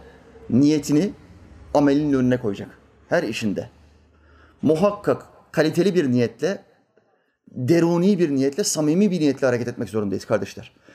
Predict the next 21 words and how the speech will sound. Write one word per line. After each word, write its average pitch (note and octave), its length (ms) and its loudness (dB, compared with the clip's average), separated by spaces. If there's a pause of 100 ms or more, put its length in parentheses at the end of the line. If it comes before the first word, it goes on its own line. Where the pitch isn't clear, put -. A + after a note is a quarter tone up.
(160)
Niyet F3 380 2
bozuk F3 260 0
olursa G3 520 0 (100)
namaz F3+ 340 0
bile E3+ 160 -2
kılsan G3+ 380 -4 (640)
namazın E3 300 0
geçerli D3 300 0
olmuyor. G#2+ 420 -4 (640)
Basit A3+ 240 -2
bir A3 60 -2
örnek C#3+ 260 -2
vereceğim. B2+ 280 -6 (1080)
Camiye F#3 420 2
gidiyor A3+ 540 -4 (400)
ama A#3 400 0 (180)
müstakbel G#3 600 -2
kayınpederinin G#3 800 0
önüne F3+ 280 -4
geçiyor. A2+ 440 -6 (2250)
Hani A#2+ 260 2